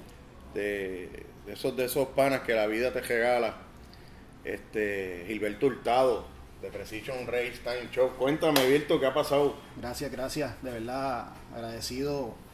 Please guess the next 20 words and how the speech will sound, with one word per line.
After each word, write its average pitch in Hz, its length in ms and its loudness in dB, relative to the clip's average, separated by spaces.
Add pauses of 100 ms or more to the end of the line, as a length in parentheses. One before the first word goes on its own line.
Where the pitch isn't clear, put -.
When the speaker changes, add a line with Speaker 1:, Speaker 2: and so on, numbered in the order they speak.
(420)
Speaker 2:
contigo, 147 420 0
Mike, 147 240 0 (180)
por 127 140 -6
esta 117 160 -6
invitación, 156 720 -2
¿verdad? 151 380 -2
Eh, 117 520 -2 (960)
y 127 180 -4
para 117 280 -6
participar 131 720 -2
dentro 160 440 0
de, 135 540 -2 (680)
básicamente, 131 1200 -4
todas 127 260 -4
estas 135 320 -2
entrevistas 131 800 -2 (420)
que 120 120 -6
van 120 120 -4
dirigidas 135 480 0
al, 104 560 -6